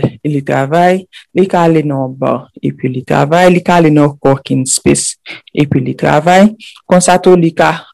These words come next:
euh, pandan li, euh, li ka, euh, ale nan plaj, epi yon kliyan rele l,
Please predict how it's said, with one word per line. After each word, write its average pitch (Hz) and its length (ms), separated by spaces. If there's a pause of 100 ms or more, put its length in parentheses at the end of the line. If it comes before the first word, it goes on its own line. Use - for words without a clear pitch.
euh, 147 300 (100)
pandan 156 320
li, 147 160
euh, 139 300 (560)
li 160 140
ka, - 400
euh, 143 240
ale 147 180
nan 135 140
plaj, 190 480
epi 143 340 (360)
yon 160 160
kliyan 156 320
rele 175 280
l, 330 40